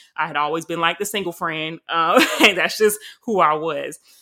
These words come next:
So when this guy came along, like, I was really excited because he seemed serious. He seemed to have it together. Like, he seemed like we wanted the same things.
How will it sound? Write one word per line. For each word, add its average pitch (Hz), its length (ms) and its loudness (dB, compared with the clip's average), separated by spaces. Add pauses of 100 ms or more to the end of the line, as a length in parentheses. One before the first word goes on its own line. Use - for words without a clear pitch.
So 160 240 -4
when 151 100 -6
this 214 160 -2
guy 170 220 0
came 165 240 -8
along, 151 380 -6
like, 147 180 -12
I 160 120 2
was 170 140 -6
really 160 140 -10
excited 165 460 -6
because 151 440 -8
he 165 140 -16
seemed 139 240 -14
serious. 220 400 -6
He 180 80 -14
seemed 160 240 -12
to 151 40 -12
have 143 180 -8
it - 60 -20
together. 165 520 -6
Like, 147 240 -10
he 165 100 -20
seemed 160 160 -16
like 143 160 -14
we 151 140 -18
wanted 143 240 -12
the 131 80 -18
same 135 240 -20
things. - 360 -20